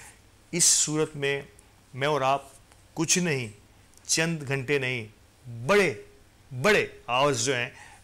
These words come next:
मैं और आप जो है वो इससे निमट रहे हैं। और किन मुश्किलात का सामना मुझे और आपको और तमाम, अ, पाकिस्तान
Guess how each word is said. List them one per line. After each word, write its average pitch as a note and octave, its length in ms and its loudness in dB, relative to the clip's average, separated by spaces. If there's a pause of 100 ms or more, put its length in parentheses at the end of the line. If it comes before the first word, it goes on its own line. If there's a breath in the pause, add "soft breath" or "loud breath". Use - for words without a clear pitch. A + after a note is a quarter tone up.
मैं C3+ 80 2
और C#3 140 4
आप C3 240 2
जो B2+ 120 -2
है C3+ 200 -2
वो B2+ 320 -4
इससे C3 580 0
निमट D3 340 -2
रहे D#3 180 2
हैं। E3+ 180 0
और B2+ 440 0 (240 loud breath)
किन A3+ 160 2
मुश्किलात E3 480 2
का F3 80 0
सामना D3+ 420 0
मुझे C#3 220 -2
और E3 160 2
आपको C3 300 0
और A#3 200 -2
तमाम, A3 360 -2
अ, D3 320 2 (540 loud breath)
पाकिस्तान D3 640 2